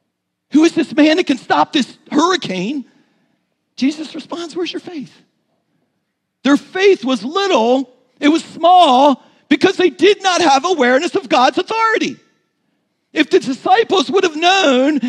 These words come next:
who Jesus really was, guess what? When this storm was all around them and they saw Jesus sleeping calmly at the boat in the middle of a hurricane,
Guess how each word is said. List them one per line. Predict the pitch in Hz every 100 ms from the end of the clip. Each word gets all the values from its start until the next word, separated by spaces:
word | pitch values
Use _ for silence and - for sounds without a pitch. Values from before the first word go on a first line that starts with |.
| 254 254
who | 339 320
Jesus | 339 359 294 247
really | 339 359 320
was, | 339 381 349
guess | - 320 339
what? | 381 381 285 _ _ _ _ _ _ _
When | 247 330
this | 359
storm | - - 415 415 392
was | 311
all | 330 370 339
around | 359 403 415
them | 285 285 330
and |
they | 311
saw | - 359 349
Jesus | 320 381 294 302
sleeping | 294 359 339
calmly | - 339 339 339
at | 254
the |
boat | 262 349 349 311 - _ -
in | -
the | 427
middle | 403 381
of | 392
a | 302
hurricane, | 370 415 381 294 285 349 277